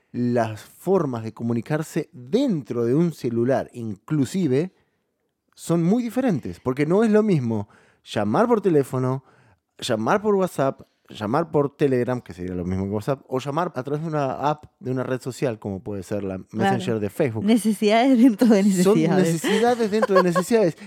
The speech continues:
Speaker 1: Y es muy cómico porque hay celulares que, por ejemplo, vos no podés instalar ciertas aplicaciones como, no sé, eh, WhatsApp, por ejemplo. Bueno, ahora casi todas, yo creo que casi todas lo hacen, pero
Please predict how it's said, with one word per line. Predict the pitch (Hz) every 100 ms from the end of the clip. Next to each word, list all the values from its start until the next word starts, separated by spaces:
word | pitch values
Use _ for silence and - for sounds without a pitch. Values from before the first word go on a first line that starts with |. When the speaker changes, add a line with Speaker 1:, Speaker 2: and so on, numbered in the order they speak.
| -
Speaker 1:
Y | 196
es |
muy | 208 214
cómico | 185 247 214 170
porque | 147 139 165
hay | 190
celulares | 214 196 180 165 165 123 123
que, | -
por | 117 -
ejemplo, | 160 143
vos | 143 175
no | 165
podés | 156 156
instalar | 156 143 139 175
ciertas | - 151 156 147
aplicaciones | 131 131 135 160 170
como, | - 147 156 143
no | 123
sé, | 120 98 -
eh, | 98 92 92 87 85
WhatsApp, | - 123 180 143
por | 104
ejemplo. | 98 92
Bueno, | 104 107
ahora | 110 123
casi | 110 117
todas, | 131 117 - - _ _
yo | - 131
creo | 123 110
que | 98
casi | 101 113
todas | 127 113
lo | 107
hacen, | 98 101
pero | 104 107